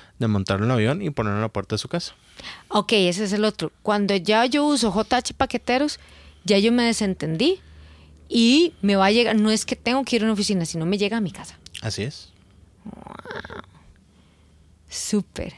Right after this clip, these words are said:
Speaker 2: súper. Pues bueno, José, excelente.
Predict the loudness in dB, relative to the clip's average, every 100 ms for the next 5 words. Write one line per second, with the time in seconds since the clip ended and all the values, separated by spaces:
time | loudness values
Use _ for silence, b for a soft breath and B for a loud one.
0 | -20 _ b b b b -4 -4 -2 -6
1 | -8 -14 b b b b 4 8 6 6
2 | 6 4 2 0 -4 _ b b b b
3 | b b -2 0 2 4 4 4 2 -2